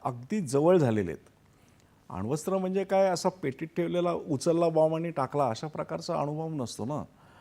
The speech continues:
अणुबॉम्ब तयार करण्यासाठी, अण्वस्त्र सज्ज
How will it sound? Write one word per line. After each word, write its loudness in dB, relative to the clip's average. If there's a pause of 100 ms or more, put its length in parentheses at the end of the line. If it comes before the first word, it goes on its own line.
(200)
अणुबॉम्ब -4 (360)
तयार 4
करण्यासाठी, -4
अण्वस्त्र -4
सज्ज -8